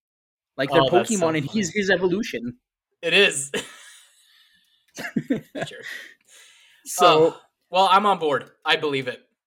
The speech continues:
Speaker 1: There we go. So that is, that is Team T N A's official <laughs> fan theory on Gone in sixty Seconds, the year two thousand. Um, I have the plot of both of these. If you wanna talk about them, I can give the plot and you can tell us all about the nineteen seventy-four.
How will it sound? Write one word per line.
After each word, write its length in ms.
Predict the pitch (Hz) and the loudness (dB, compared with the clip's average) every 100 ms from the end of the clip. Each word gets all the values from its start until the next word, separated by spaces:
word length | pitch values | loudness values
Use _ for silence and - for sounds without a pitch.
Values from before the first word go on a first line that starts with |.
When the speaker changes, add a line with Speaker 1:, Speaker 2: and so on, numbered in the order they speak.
| _ _ _ _ - | _ _ _ _ -2
Speaker 1:
There 240 | 165 170 | 2 2
we 140 | 160 | 0
go. 180 | 147 127 | -2 -4
So 160 | - 147 | -6 -2
that 200 | 160 185 | 0 0
is, 360 | 175 170 165 - 156 | 0 -2 -4 -14 -4
that 180 | 156 156 | -2 -2
is 140 | 156 | -4
Team 200 | 180 170 | -6 -8
T 120 | 156 | -6
N 80 | 160 | -6
A's 280 | 139 139 139 - | -4 -6 -10 -14
official 640 | 143 - 156 165 143 143 139 - - _ | -14 -10 -6 -4 -4 -4 -8 -14 -20 _
<laughs> 340 | - - _ | -20 -20 _
fan 320 | - 160 190 | -2 -2 -2
theory 360 | 160 170 170 160 | -2 0 0 0
on 260 | 139 139 135 | -2 -4 -4
Gone 220 | 147 147 | -2 -2
in 60 | 143 | -6
sixty 240 | 139 143 | -12 -14
Seconds, 400 | 127 123 123 123 | -12 -12 -12 -14
the 80 | 120 | -12
year 140 | 117 120 | -12 -12
two 140 | 117 | -14
thousand. 420 | 107 101 113 110 - _ _ _ | -12 -12 -12 -18 -20 _ _ _
Um, 440 | 131 156 165 170 165 _ _ _ | -8 -4 -4 -6 -14 _ _ _
I 60 | 160 | -4
have 160 | 214 | -4
the 80 | 214 | -4
plot 260 | - 160 175 | -4 -4 -2
of 160 | 151 | -4
both 180 | 127 151 | -6 -6
of 100 | 156 | -8
these. 200 | 156 151 | -10 -10
If 160 | 147 151 | -10 -6
you 60 | 147 | -4
wanna 140 | 135 | -2
talk 200 | 147 143 | 0 0
about 240 | 156 151 | 0 0
them, 180 | 160 143 | 0 -4
I 180 | 104 135 | -2 -2
can 180 | - 139 | -2 0
give 160 | 151 | 0
the 80 | 147 | 0
plot 260 | - 147 143 | 0 0 2
and 100 | 131 | -2
you 60 | |
can 120 | 127 131 | -2 0
tell 140 | 135 | 0
us 180 | 131 - | 0 -2
all 240 | 139 131 | 0 2
about 240 | 120 127 127 | 2 0 0
the 60 | |
nineteen 280 | 127 131 143 | -4 -4 -4
seventy-four. 560 | 139 135 120 147 226 | -2 -2 0 0 -2